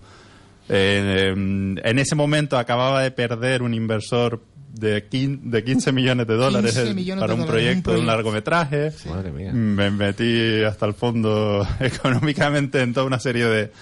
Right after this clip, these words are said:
Speaker 1: de temas
Speaker 3: O sea,
Speaker 1: y
Speaker 3: que feliz no estaba, me imagino.
Speaker 1: <laughs> No, no, no, pero bueno, eh, quería volver a los orígenes. Además, quería volver a los orígenes en ese sentido de, de hacer algo pequeñito, entre amigos, algo seguro, algo,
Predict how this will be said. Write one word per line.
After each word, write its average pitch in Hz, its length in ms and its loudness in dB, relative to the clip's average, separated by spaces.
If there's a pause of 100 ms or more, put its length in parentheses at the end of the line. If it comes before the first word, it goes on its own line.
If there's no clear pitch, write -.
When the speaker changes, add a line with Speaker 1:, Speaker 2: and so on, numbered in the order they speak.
(280)
Speaker 1:
de 110 180 2
temas 135 400 0
Speaker 3:
O 110 60 -2
sea, 101 120 0
Speaker 1:
y 95 60 0
Speaker 3:
que 98 80 0
feliz 92 280 -2
no 127 100 -2
estaba, 113 360 0
me 87 80 0
imagino. 85 380 -4 (180)
Speaker 1:
<laughs> 294 160 0
No, 214 240 4
no, 185 220 0
no, 165 180 0
pero 135 220 2
bueno, 160 260 2
eh, 127 220 0
quería 131 220 0
volver 151 340 2
a 160 80 2
los 156 100 0
orígenes. 156 540 -2 (1000)
Además, 107 540 -4
quería 113 220 0
volver 120 220 2
a 123 80 2
los 123 140 2
orígenes 127 420 0
en 113 80 0
ese 120 160 -4
sentido 127 540 0
de, 101 240 0
de 98 80 -2
hacer 95 240 -2
algo 110 280 0
pequeñito, 120 400 -2
entre 110 180 -2
amigos, 123 380 0
algo 107 200 0
seguro, 104 440 -2
algo, 98 260 -2